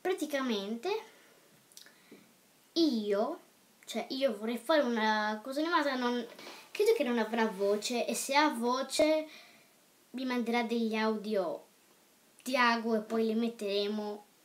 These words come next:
su, su coso. Io dirò le frasi da dire con l'espressione, eccetera, eccetera. Verrà una schifezza, però chi se ne, e forse in Italia faremo il doppiaggio, eh, generale.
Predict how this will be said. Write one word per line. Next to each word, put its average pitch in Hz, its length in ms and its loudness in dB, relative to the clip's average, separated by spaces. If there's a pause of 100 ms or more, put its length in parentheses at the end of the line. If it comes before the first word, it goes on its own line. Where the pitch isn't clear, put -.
(340)
su, 208 480 -2
su 208 220 -12
coso. 196 520 -8 (360)
Io 226 100 -4
dirò 220 300 0
le 208 100 -2
frasi 226 420 -4
da 214 140 -2
dire 233 720 0
con 202 160 -6
l'espressione, 208 880 -6
eccetera, 196 280 -14
eccetera. 208 400 -10 (380)
Verrà 220 520 -2
una 240 280 -2
schifezza, 262 920 -4
però 226 280 -6 (280)
chi 220 160 -8
se - 200 -8
ne, 359 160 -6 (480)
e 254 180 -6
forse 233 340 -4
in 262 60 -2
Italia 233 720 0
faremo 220 460 -4
il 208 380 -4
doppiaggio, 208 1040 -2 (460)
eh, 202 380 -6
generale. 202 680 -6